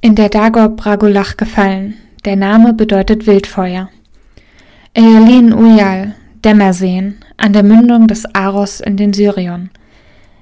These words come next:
Erandir, Seewanderer, einer der drei Seeleute, die Earendil auf seinen Reisen begleiteten. Erin,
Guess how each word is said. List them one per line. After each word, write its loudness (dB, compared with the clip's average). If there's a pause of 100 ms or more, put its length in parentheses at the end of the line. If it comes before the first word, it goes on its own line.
(140)
Erandir, 0 (340)
Seewanderer, 0 (300)
einer 2
der 0
drei -2
Seeleute, 2
die -4
Earendil -2
auf -12
seinen -6
Reisen -4
begleiteten. -8 (920)
Erin, 0